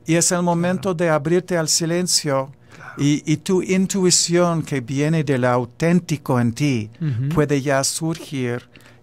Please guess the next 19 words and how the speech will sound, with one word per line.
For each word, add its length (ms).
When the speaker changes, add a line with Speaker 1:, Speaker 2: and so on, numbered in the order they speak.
Speaker 1:
y, 520
y 400
con 300
este 680
intuición 920
proceder 1000
en 220
lo 140
que 220
sería 560
apropiado 1120
según 680
la 140
situación, 1200
relación 580
y 80
función 500
del 140
momento 800